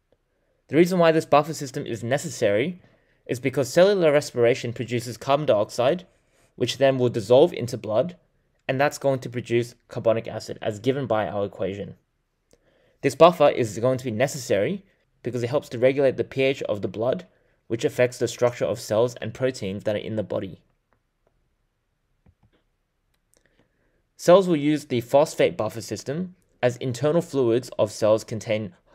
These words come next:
dihydrogen phosphate and its conjugate base, hydrogen phosphate. Now, similar to the buffers in human blood,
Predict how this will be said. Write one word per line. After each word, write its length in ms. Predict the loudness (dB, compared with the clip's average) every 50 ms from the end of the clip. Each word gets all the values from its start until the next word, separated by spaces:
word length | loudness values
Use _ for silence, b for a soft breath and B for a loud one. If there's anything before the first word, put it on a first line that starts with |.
| _ -2
dihydrogen 580 | 2 2 2 4 2 0 0 -2 -4 -8 -8
phosphate 540 | -4 -4 -4 -4 -6 -6 -4 -4 -4 -6 -8 _ _ _ _ _ _ _ _ _ _ _ _ -6
and 100 | -4 -4
its 100 | -6 -6
conjugate 420 | -4 -4 -4 -4 -4 -6 -4 -2
base, 300 | 0 0 0 -2 -4 -12 b b b b
hydrogen 380 | b 2 2 2 0 -2 -8 -8
phosphate. 640 | -8 -8 -8 -8 -10 -12 -14 -14 -16 -16 _ _ _ _ _ _ _ _ _ _ _ _ _ _ _ _ _ _ _ _ _ _ -2
Now, 80 | -2
similar 320 | 0 2 2 2 4 2 2
to 160 | 4 2 2
the 80 | 2 6
buffers 340 | 6 6 6 4 2 -6 -6
in 100 | -6 -6
human 280 | -6 -6 -6 -6 -4
blood, 320 | -4 0 2 0 0 0